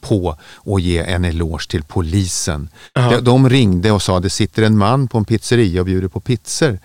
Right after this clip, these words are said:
Speaker 1: Eh, k-, kan det vara din far?" Ja, och så hade, då hade han lämnat ifrån sig plånboken.
Speaker 2: Mhm.
Speaker 1: Eh, och, eh, ja, och, men vi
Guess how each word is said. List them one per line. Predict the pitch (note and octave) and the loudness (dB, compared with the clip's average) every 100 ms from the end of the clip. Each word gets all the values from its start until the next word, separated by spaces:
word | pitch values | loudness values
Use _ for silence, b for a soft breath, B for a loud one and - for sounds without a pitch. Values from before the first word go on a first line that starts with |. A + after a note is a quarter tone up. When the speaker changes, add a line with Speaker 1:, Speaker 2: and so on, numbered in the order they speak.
| B B _ G#2+ | B B _ 0
Speaker 1:
Eh, | G2+ G2 | 0 0
k-, | D2 - | -6 -2
kan | G2+ | 0
det | F#2 | 2
vara | F#2 | 0
din | F2+ E2+ | -2 -2
far?" | A#2+ A2+ D#2+ - | 0 0 0 -6
Ja, | F2+ F#2 A2 A#2 A#2 - | -2 0 2 0 -2 -6
och | G2 | -4
så | G#2+ G2+ G2+ E2 | -4 -4 -6 -6
hade, | G2+ F#2 G2 | -4 -4 -4
då | G2 | -2
hade | C3 C3 | 0 0
han | F#2+ | 0
lämnat | F#2 F#2 | -2 -2
ifrån | F#2 E2+ D#2+ | -6 -8 -10
sig | - | -8
plånboken. | F2+ E2 G#2 - - - _ - D3 | -8 -6 -8 -10 -18 -18 _ 0 0
Speaker 2:
Mhm. | G#2+ C#3+ B B _ G2+ | 0 -6 B B _ -2
Speaker 1:
Eh, | G2 F#2 F#2 | 0 2 0
och, | - G#2+ - _ G#2+ | 0 -2 -2 _ 0
eh, | G2 F#2 F#2 G2 F#2 | 2 2 0 -4 -10
ja, | F#2 - - | -8 -8 -4
och, | G#2 | -2
men | G#2 G2+ | 2 2
vi | A2 | 2